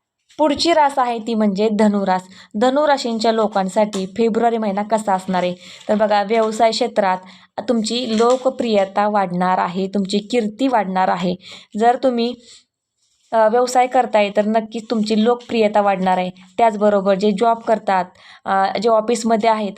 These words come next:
त्यांचीसुद्धा तुमच्या कामावरती खुश असणार आहेत आणि तुमची प्रशंसा देखील करणार आहेत. तर हा महिना नोकरी करणाऱ्यांसाठी सुद्धा चांगला आहे आणि व्यापार करणाऱ्यांसाठी सुद्धा चांगला आहे. मित्रांची तुम्हाला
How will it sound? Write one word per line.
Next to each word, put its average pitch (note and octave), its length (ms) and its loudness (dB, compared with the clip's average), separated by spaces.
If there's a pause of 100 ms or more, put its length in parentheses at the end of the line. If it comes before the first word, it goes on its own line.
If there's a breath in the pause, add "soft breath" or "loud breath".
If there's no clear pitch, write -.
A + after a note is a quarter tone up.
(800)
त्यांचीसुद्धा A3+ 760 -2 (480)
तुमच्या C4 240 0
कामावरती A#3 720 -2
खुश C#4 340 -4
असणार G#3 380 0
आहेत G3 260 -2 (140)
आणि G#3 220 -2
तुमची A3+ 320 -4 (300 loud breath)
प्रशंसा A#3+ 520 -2
देखील G#3+ 540 -4
करणार F#3 360 0
आहेत. F#3 240 -2 (100)
तर G#3+ 200 0
हा B3 240 0
महिना G#3 360 -4 (340 loud breath)
नोकरी A#3 360 -4
करणाऱ्यांसाठी G#3+ 640 -2
सुद्धा G#3+ 280 -2
चांगला A3 380 -4
आहे A3 240 -4
आणि G#3 240 -4
व्यापार G#3 420 -4
करणाऱ्यांसाठी F#3+ 800 -4
सुद्धा G3+ 420 -8 (460 loud breath)
चांगला G3 300 0
आहे. F#3 280 -4 (1080)
मित्रांची C4+ 600 0
तुम्हाला G#3+ 360 0